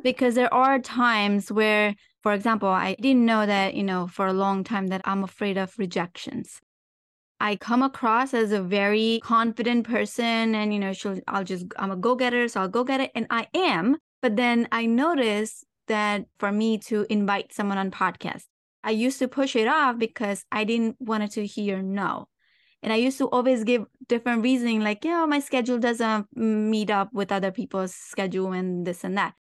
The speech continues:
And then one day I said, "You know what? I'm gonna have to journal this out." And that's when I learned that, you know, it's the fear. I'm afraid of rejection.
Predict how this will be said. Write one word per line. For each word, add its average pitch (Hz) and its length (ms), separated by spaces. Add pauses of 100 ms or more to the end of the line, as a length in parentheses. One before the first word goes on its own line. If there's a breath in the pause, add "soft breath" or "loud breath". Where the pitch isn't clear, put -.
(420)
And 240 80
then 254 140
one 349 160
day 320 100
I 269 80
said, 247 200
"You 277 100
know 294 100
what? 294 160
I'm 262 100
gonna 392 160
have - 200
to 214 80
journal 175 380
this 175 220
out." 50 180 (480)
And 226 140
that's 330 320
when 302 160
I 254 120
learned 247 400
that, 214 200
you 226 80
know, 220 220
it's - 300
the 254 200 (100)
fear. 349 440 (600)
I'm 240 220
afraid 190 400
of - 180
rejection. 233 760